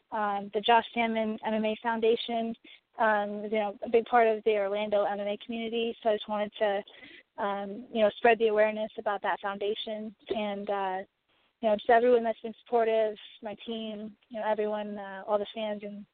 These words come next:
and just everyone in general that watches and supports the show. So I just wanna say thank you.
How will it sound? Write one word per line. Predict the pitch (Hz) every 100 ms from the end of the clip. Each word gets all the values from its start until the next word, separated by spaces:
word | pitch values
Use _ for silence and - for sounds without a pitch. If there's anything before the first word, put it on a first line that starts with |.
| _ _ -
and | 214
just | 226
everyone | 220 226
in | 220
general | 214 214 208
that | 196 196
watches | 190 - 196
and | 202
supports | 208 - 214 -
the | 220 -
show. | 214 208 - - - - -
So | -
I | 214
just | 220 -
wanna | 214
say | 220 214
thank | 220 -
you. | 226